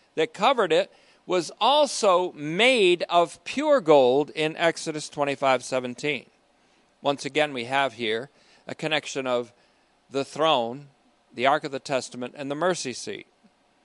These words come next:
The great white throne, therefore, that John sees in Revelation twenty, verse eleven, that has evoked such terror in so many,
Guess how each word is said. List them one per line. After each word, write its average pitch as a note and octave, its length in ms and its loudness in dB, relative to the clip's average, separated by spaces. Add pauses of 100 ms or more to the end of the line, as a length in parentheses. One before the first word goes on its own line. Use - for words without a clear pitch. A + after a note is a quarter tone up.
(400)
The C3+ 80 -2
great F#3 320 4
white F3+ 320 4
throne, F3 560 -2
therefore, C3 560 -2
that C3 200 -12
John D#3 380 -2
sees D3 480 -6
in B2+ 100 -8
Revelation C#3 600 -2
twenty, C#3+ 480 -2
verse B2+ 320 -2
eleven, B2 520 -2 (480)
that C#3+ 120 2
has B2+ 160 2
evoked D3+ 380 2
such - 360 -4
terror D3 600 0
in C3+ 180 -10
so D3+ 260 -4
many, C#3+ 480 -6